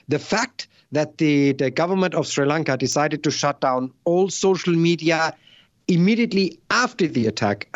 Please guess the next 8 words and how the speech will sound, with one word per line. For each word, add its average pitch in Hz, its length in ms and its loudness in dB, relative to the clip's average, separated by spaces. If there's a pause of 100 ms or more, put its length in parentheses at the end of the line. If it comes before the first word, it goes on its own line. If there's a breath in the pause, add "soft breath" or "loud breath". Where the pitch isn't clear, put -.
(180)
is, 165 220 0
unfortunately, 156 800 -2
in 135 80 0
my 135 160 2
opinion, 131 560 -2 (160 loud breath)
a 135 80 -2
sad 170 400 -2 (100)
testimony, 120 720 0